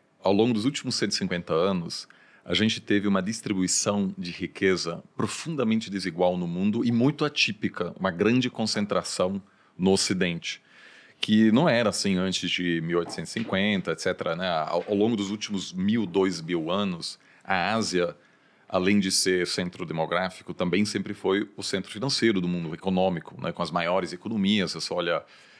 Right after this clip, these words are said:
é, mil quatrocentos, quinhentos, a gente sabe tudo sobre o Império Romano.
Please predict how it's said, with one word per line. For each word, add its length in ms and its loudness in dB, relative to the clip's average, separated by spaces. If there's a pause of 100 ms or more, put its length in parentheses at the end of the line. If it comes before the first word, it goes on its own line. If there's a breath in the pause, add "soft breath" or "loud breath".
(100)
é, 440 -2
mil 280 -2
quatrocentos, 880 -4
quinhentos, 320 -4
a 40 2
gente 240 0
sabe 260 0
tudo 220 -6
sobre 220 -2
o 20 2
Império 320 2
Romano. 420 -2